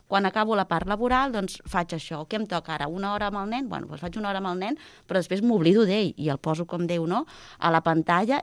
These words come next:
i no em sento culpable perquè es passi tres hores a la pantalla. Això els permet viure sense conflicte la situació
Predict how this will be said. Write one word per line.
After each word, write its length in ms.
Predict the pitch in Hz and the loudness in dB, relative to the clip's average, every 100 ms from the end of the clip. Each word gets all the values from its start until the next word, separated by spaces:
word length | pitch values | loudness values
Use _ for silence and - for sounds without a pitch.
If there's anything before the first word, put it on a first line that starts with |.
| 208 | 0
i 80 | 190 | 2
no 160 | 202 | 4
em 80 | 247 | 2
sento 380 | - 233 240 254 | 2 -2 0 0
culpable 460 | 269 233 190 240 247 | 0 2 0 0 -4
perquè 160 | 233 | -4
es 80 | 214 | -6
passi 240 | - 170 202 | -6 -6 -6
tres 220 | 196 170 | -6 -4
hores 200 | 156 175 | -4 -4
a 100 | 160 | -6
la 80 | 147 | -6
pantalla. 460 | 143 143 143 135 - - - - | -8 -8 -8 -8 -12 -20 -16 -4
Això 240 | 185 226 | 2 2
els 80 | 226 | 2
permet 400 | 247 233 247 254 - - - | -2 0 0 -2 -6 -20 -4
viure 300 | 190 254 208 | 4 6 4
sense 300 | - 170 175 - | 2 -2 -2 -4
conflicte 640 | 165 - 240 262 - 233 339 - - | -4 -2 -2 -2 -2 -8 -8 -18 -6
la 100 | 180 | -4
situació 640 | - 175 170 - 202 208 | -2 -4 -4 -2 0 0